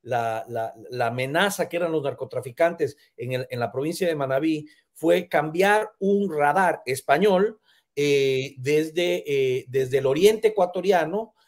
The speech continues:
a, eh, el, el cerro de Montecristi, donde se hizo la famosa constitución de Correa.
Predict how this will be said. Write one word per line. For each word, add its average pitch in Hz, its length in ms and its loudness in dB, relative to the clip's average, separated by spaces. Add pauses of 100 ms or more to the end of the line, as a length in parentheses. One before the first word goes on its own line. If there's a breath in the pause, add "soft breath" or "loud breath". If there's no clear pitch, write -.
(220)
a, 202 400 -2
eh, 143 480 2
el, 135 260 -8
el 131 160 -2
cerro 202 320 4
de 185 120 4
Montecristi, 151 720 -2
donde 127 260 -4
se 165 120 -6
hizo 165 220 0
la 135 100 0
famosa 156 400 -4
constitución 147 680 -6
de 156 120 4
Correa. 175 480 2